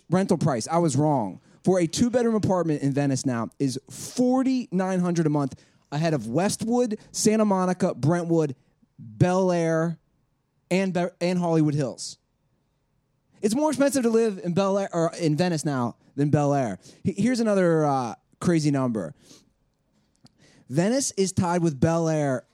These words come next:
for number two, uh, as far as square foot wide,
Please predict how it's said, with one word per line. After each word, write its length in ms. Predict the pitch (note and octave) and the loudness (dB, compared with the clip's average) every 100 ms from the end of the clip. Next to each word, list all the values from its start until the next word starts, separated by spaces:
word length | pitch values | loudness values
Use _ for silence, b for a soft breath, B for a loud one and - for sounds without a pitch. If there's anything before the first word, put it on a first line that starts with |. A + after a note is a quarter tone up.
| _ | _
for 160 | D#3 | 0
number 280 | D#3+ E3 D#3 | 2 2 0
two, 640 | - - A#3 F#3+ B2+ G2 A2 _ _ _ _ _ _ _ C3+ | 0 0 2 4 4 0 -6 _ _ _ _ _ _ _ -2
uh, 400 | C3 B2+ A2+ - _ _ _ _ _ _ _ | -2 0 -4 -8 _ _ _ _ _ _ _
as 100 | D3 | -2
far 220 | - D#3+ | 2 2
as 100 | C#3 | 0
square 480 | - - D3 F3 F3+ | -2 -2 0 0 0
foot 360 | E3 - E3+ - | -2 -4 -4 -2
wide, 560 | B2+ A2+ A2+ A2+ A2+ | -2 -2 -2 -4 -6